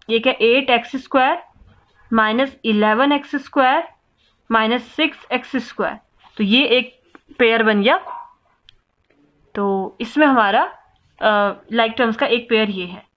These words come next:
तो इसी तरीके से हमें सारे pairs को select करना है और फिर उनको लिखना है। जैसे अगर सेवन वाला, वाई वाला देखें, तो वाई वाला सेवन वाई और एक सिर्फ simple y, तो ये है,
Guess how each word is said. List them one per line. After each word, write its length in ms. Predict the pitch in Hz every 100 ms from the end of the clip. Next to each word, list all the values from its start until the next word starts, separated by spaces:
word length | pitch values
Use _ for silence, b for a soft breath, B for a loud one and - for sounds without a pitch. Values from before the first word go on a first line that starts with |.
| b b b
तो 120 | 311
इसी 160 | 320 381
तरीके 360 | 370 339 311 311
से 120 | 349
हमें 220 | 294 302
सारे 360 | 302 254 269 302
pairs 360 | 294 247 240
को 120 | 277
select 320 | 320 233 214 240
करना 220 | 254 269
है 280 | 320 330 - _
और 100 | -
फिर 160 | 233 269
उनको 160 | 220 220
लिखना 320 | 190 190 170
है। 120 | - b b 202
जैसे 220 | 208 233
अगर 120 | 233
सेवन 360 | 233 240 226 233
वाला, 200 | 240 240
वाई 320 | 220 226 247
वाला 160 | 262
देखें, 340 | 247 247 277 302
तो 80 | 254
वाई 220 | 220 214
वाला 140 | 233
सेवन 340 | 233 226 214 226
वाई 260 | 226 285 - _ _ _ _ _ _ _ -
और 680 | 208 208 202 202 214 220 226 _ _ _ _ _ -
एक 260 | 226 -
सिर्फ 320 | - - 269 -
simple 420 | 262 226 262 254
y, 340 | 214 202 294 359 - _ _ _ _ _ -
तो 60 | 233
ये 220 | 208 202
है, 180 | 185